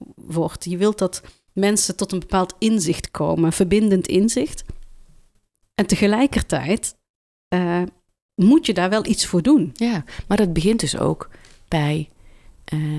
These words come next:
Speaker 2: de ontmoeting faciliteren. Ontmoeten we elkaar eigenlijk wel? Heel veel groepen, z-, hè, iedereen, hè,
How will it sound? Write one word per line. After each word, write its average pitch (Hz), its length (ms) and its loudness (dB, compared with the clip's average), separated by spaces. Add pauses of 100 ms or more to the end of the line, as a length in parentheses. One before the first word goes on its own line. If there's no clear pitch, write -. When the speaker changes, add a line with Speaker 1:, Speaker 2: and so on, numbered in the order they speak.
(260)
Speaker 2:
de - 140 -2
ontmoeting 269 540 0
faciliteren. 139 880 -6
Ontmoeten 262 440 0
we 262 60 0
elkaar 127 440 -4
eigenlijk - 360 -10
wel? 117 260 -6 (640)
Heel 262 260 2
veel 214 180 -2
groepen, 180 600 -4
z-, 190 60 -4 (120)
hè, 226 240 -4
iedereen, 202 560 0
hè, 190 120 -2